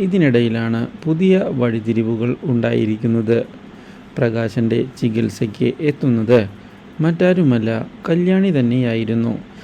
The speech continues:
ഇതോടെ പ്രകാശൻ്റെ ചിന്താഗതി മാറി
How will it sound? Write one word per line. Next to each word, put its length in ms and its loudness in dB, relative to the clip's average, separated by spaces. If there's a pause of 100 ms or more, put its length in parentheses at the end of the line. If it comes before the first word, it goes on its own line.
(280)
ഇതോടെ 340 2 (300)
പ്രകാശൻ്റെ 640 4 (240)
ചിന്താഗതി 680 2 (220)
മാറി 280 2